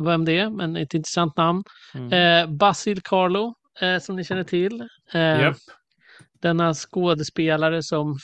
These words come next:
Speaker 1: får, blir, ja, vad blir, ja, det är, någonting händer med honom så att han blir leransiktet, som alltså kan förvandla sig till vem som helst.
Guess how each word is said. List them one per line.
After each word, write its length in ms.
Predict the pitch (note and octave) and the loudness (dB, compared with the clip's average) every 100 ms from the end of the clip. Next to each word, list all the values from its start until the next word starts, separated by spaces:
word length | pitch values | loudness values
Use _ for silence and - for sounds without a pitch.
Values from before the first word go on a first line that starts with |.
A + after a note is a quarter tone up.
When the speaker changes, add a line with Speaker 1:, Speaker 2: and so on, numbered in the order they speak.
| - | -8
Speaker 1:
får, 360 | D3+ D3 C#3+ - _ _ _ _ _ | -2 0 0 -2 _ _ _ _ _
blir, 460 | D#3+ D#3+ E3+ D#3+ D#3 D3 - _ _ _ _ _ _ _ _ _ _ _ | -12 -4 0 2 2 0 -8 _ _ _ _ _ _ _ _ _ _ _
ja, 80 | - | -20
vad 220 | - F3 | -12 -12
blir, 120 | - - | -12 -6
ja, 160 | F#3 F3+ | -4 -2
det 100 | F#3+ | -2
är, 100 | F#3+ | 0
någonting 420 | G3 A3 F#3+ F3 | 0 0 -2 -2
händer 180 | F#3+ G3+ | -2 -2
med 100 | E3 | -2
honom 180 | D#3 | -2
så 100 | C#3+ | -4
att 60 | D3+ | -4
han 200 | D3+ D3+ | -4 -4
blir 320 | D3 C#3+ C#3 - | -4 -4 -6 -4
leransiktet, 960 | D3+ F3 F#3+ D#3 D3 C#3+ F#3+ - D#3+ C#3+ | 2 4 4 4 2 -2 -6 -4 -4 -2
som 120 | D#3 | -2
alltså 180 | D3 D3 | -2 -2
kan 200 | D#3 C#3 | -4 -2
förvandla 360 | D#3+ D3+ D3 | 0 2 0
sig 140 | C3+ D3 | -2 -2
till 120 | D3+ | 0
vem 160 | D3+ | 0
som 140 | C3 C#3+ | 0 -4
helst. 300 | C3+ C#3 | -4 -8